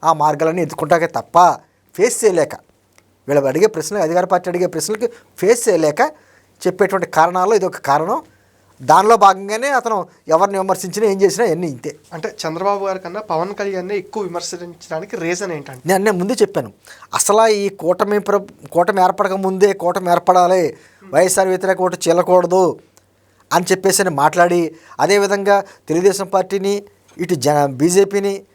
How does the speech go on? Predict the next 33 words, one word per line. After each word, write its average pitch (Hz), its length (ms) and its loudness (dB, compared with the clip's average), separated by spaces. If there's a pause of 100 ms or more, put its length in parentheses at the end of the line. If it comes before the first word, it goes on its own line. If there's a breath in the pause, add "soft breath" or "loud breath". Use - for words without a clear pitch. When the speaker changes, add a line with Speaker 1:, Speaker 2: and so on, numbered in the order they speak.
(140)
Speaker 1:
కలపడానికి 190 460 2
ప్రయత్నం 170 480 -4
చేయడం, 165 380 0 (720 soft breath)
అదేవిధంగా 220 500 2
పవన్ 165 320 -8
కళ్యాణ్ 226 300 0
ఎక్-, - 300 -6 (400)
చాలా 208 100 2
స్ట్రాంగ్ 254 460 2
వార్నింగ్ 214 260 2
ఇచ్చాడు. 131 300 -6 (160)
జగన్మోహన్ 170 460 -2
రెడ్డిని 165 220 -6
అధపాదాలను 160 600 0
తొక్కుతానన్న 160 440 -2
మాట 151 240 -2
కానీ, 151 320 -4 (680 loud breath)
ఎక్కువ 190 240 0
తక్కువ 196 240 -2
మాట్లాడితే 180 340 0
చెప్పు 190 260 -6
తీసుకొడతానని 190 560 -2 (600 loud breath)
చాలా 196 120 4
స్ట్రాంగ్గా 240 460 2
నిలబడ్డాడు 220 380 2
ఆయన. 123 160 0 (360 soft breath)
అనేక 196 300 -2
అన్-, 165 220 -2
అతన్ని 190 280 -2
ఇన్ని 175 200 -4
రకాలుగా 196 360 0
వ్యక్తిత్వ 190 300 -2
హననం 190 260 -4